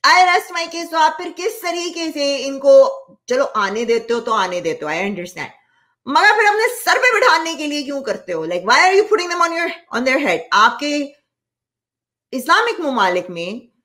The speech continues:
कौन से वहां पे वो चर्च बेल्स बज रही हैं या मंदिरों में जो भजन बज रहे होते हैं वो लाउडस्पीकर्स में अलाउ करते हैं? मंदिर बन रहा था अभी इस्लामाबाद में, उसको तोड़ दिया था।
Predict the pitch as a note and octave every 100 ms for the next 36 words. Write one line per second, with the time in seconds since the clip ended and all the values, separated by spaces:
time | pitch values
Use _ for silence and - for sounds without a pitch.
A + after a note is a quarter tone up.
0 | _ _ _ E4+ F#4+ G4 G#4 F#4 E4+ E4
1 | E4 D4 C#4+ C4+ C#4 C#4 C4+ A#3+ A3 A3
2 | A#3+ B3 A#3+ A#3+ G#3+ A#3 A#3+ B3+ B3 B3
3 | A#3 F#3 F3+ G#3+ A#3 G3 F#3+ G#3 F#3+ F#3+
4 | G#3+ G#3 G3+ G3+ - G#3 G3 F#3 G3 F#3+
5 | F3 D#3+ E3 E3 E3 E3+ G#3+ A#3+ C#4 B3+
6 | A#3+ A3+ C4 B3 A#3+ G3+ F3+ F3+ F3 D3
7 | E3 E3+ F#3+ F#3+ F3 F3 E3 E3+